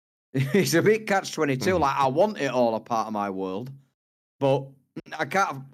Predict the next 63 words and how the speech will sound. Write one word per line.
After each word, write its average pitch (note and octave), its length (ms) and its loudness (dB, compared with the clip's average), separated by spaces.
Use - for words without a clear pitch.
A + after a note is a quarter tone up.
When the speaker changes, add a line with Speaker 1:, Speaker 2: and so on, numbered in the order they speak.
Speaker 1:
A, G#3 220 2
you D3 300 -2
know, C#3+ 140 2
affording D3+ 540 0
it B2 140 -4
to A#2 80 -12
be A#2+ 100 -2
a A2+ 60 -4
part A2+ 220 -4
of A2+ 60 -8
my G#2+ 140 -2
world G2+ 280 -6
while A2+ 220 -4
I'm A2 140 -6
gaming A2+ 340 -2
on G#2 100 -4
other B2 180 -2
stuff, G2+ 480 -8
and G#2+ 380 -2
I B2+ 80 0
don't C3+ 220 2
get B2 160 0
time C3 240 0
to A#2 60 -2
do A#2+ 180 4
it A2+ 100 0
in-game A2+ 480 0
anyway, G#2+ 460 0
so G2+ 420 -4
I A2+ 60 -4
can C3+ 200 -2
never D3 200 0
find B2 280 0
enough G#2 200 -6
money G2+ 200 -6
to G2 80 -10
finish A#2 300 -4
the A2+ 80 -4
bloody G#2 260 -2
house C#3 300 -2
I'm A#2+ 100 -4
trying G2+ 300 -6
to F#2 40 -10
build. F#2 280 -10
Speaker 2:
I G#2 80 -4
think, G#2+ 580 -8
I G2+ 60 -4
think A2 240 -8
that's G2 240 -8
one A2 100 -4
of G2 60 -8
my G2+ 180 -4
problems, F#2 540 -6
like, F2+ 300 -6
a G2+ 80 -4
lot G#2 360 -6
of G2 120 -14
The G2 80 -8
Sims G2 460 -6
over G2 180 -8
the F#2+ 100 -6
years, F#2+ 380 -6
I, F2+ 120 -4